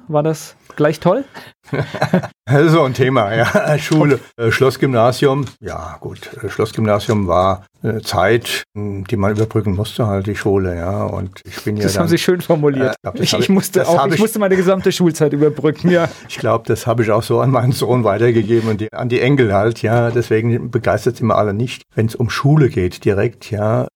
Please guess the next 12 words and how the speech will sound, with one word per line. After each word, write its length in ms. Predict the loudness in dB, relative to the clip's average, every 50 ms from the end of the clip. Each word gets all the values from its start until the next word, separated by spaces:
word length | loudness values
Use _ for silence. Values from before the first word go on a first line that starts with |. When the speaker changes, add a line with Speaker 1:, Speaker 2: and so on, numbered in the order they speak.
| _ _ _ -2
Speaker 2:
Man 100 | 0 2
hätte 160 | 2 2 2
viel 140 | 2 2 2
mehr 120 | 2 2
machen 280 | 2 0 0 -2 -6 -4
können 180 | -4 -6 -4
damals. 380 | -4 -6 -6 -6 -10 -12 -12 -10
Äh, 160 | -10 -10 -8
wenn 340 | -8 -8 -8 -6 -6 -4 -2
man 160 | -2 -2 -2
jetzt 440 | -2 -4 -6 -8 -8 -10 -10 -12 -10 -2 0
heute 340 | 0 2 2 2 0 0